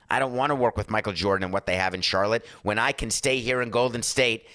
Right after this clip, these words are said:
and keep winning." But Kenny Atkinson went public and said, "Nah, I just didn't want to move. I've been moving too much.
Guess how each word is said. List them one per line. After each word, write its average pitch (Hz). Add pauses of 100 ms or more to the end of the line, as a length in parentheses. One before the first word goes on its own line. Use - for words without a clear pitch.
(120)
and 113
keep -
winning." 113 (840)
But 131
Kenny 170
Atkinson 151
went 139
public 147
and 135
said, 135 (180)
"Nah, 147 (640)
I 151
just 143
didn't 151
want 131
to 120
move. 117 (400)
I've 135
been 135
moving 156
too 170
much. 147